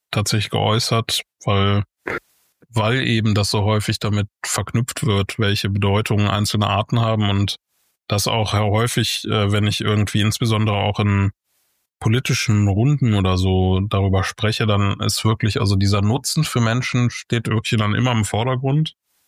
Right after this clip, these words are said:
Und da gibt's bei den meisten halt einfach null Erklärung. Also es gibt halt einfach, wir leben halt einfach, äh, parallel zu sehr vielen Organismen.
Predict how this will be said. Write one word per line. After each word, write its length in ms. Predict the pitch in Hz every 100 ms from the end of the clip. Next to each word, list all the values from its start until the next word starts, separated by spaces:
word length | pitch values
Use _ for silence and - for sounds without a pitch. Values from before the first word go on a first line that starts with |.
| _ _ _ _
Und 160 | 110 104
da 60 |
gibt's 220 | 101 123 -
bei 120 | 110
den 120 | 101
meisten 500 | 95 95 117 - 113
halt 140 | 101
einfach 340 | 98 95 98 98
null 240 | 101 113
Erklärung. 500 | 107 - 101 110 92
Also 180 | 87 92
es 140 | 92 -
gibt 220 | 107 -
halt 160 | 101
einfach, 440 | 98 95 104 95 - _ _ _ _ _ -
wir 100 | 95
leben 260 | 107 117
halt 200 | 101 101
einfach, 600 | - 95 98 104 98 -
äh, 160 | - 98
parallel 520 | - 101 98 101 147
zu 180 | - 95
sehr 180 | 92 92
vielen 300 | - 92 92
Organismen. 720 | 90 92 92 104 - 120